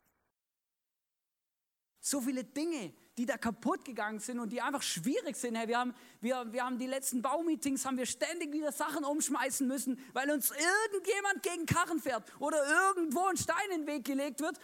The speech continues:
Und immer wieder habe ich gedacht, „Come on, hey, dann lassen wir's halt, oder?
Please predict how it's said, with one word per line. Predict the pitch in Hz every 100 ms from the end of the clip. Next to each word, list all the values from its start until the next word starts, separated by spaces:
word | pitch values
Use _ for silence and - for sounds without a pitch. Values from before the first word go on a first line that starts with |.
| -
Und | 285 311
immer | 427 403
wieder | 392 381
habe | 330 320
ich |
gedacht, | 320 320 -
„Come | 330 359
on, | 381 440 466
hey, |
dann | 392 370
lassen | 370 -
wir's | 339 -
halt, | 320 311 277
oder? | 311